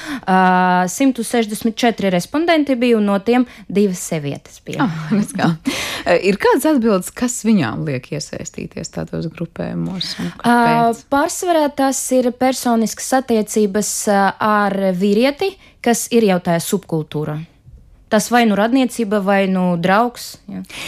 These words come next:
Speaker 2: Parunāju tagad par to pašu subkultūru. Nu, kādi ir tie cilvēki, kas to veido? Mēs varam uzzīmēt, noscīt tādu portretu tipisko šīs te subkultūras dalībnieku.
Speaker 1: Jā,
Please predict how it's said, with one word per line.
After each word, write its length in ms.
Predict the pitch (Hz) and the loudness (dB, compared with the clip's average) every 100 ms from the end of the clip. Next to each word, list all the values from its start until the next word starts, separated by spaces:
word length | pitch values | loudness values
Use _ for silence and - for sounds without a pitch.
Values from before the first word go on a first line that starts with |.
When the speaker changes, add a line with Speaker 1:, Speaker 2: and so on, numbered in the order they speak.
| - - | -12 -2
Speaker 2:
Parunāju 400 | 302 440 330 226 | 2 2 2 2
tagad 160 | 285 | 0
par 120 | 190 185 | 0 0
to 120 | 175 | 0
pašu 280 | 208 233 - | 0 -2 -2
subkultūru. 480 | 226 202 165 170 190 | -2 -2 -2 -2 -2
Nu, 80 | - | 0
kādi 320 | 302 311 226 | 2 2 0
ir 80 | 233 | 0
tie 140 | 208 | -2
cilvēki, 400 | - 254 202 180 | 0 0 0 -2
kas 100 | 202 | -4
to 140 | 196 175 | 0 0
veido? 380 | 180 190 151 | 2 2 0
Mēs 160 | 151 - | 0 0
varam 160 | 269 370 | 0 2
uzzīmēt, 600 | 359 240 185 156 143 180 | 2 4 2 2 0 0
noscīt 480 | 196 185 - 147 151 | 0 0 -2 -4 -2
tādu 380 | 202 170 160 147 143 - | 0 0 0 -2 -4 -6
portretu 720 | - 240 202 - - - 170 165 | 0 2 2 -2 -6 -4 -4 -2
tipisko 540 | 185 - - - 151 143 | 0 0 -4 -4 -4 -2
šīs 320 | 175 170 160 | -4 -6 -6
te 80 | 170 | -8
subkultūras 720 | - 190 - 165 - 170 185 | -6 -6 -4 -4 -2 -4 -4
dalībnieku. 300 | 180 220 226 | 0 2 4
Speaker 1:
Jā, 160 | 214 | 4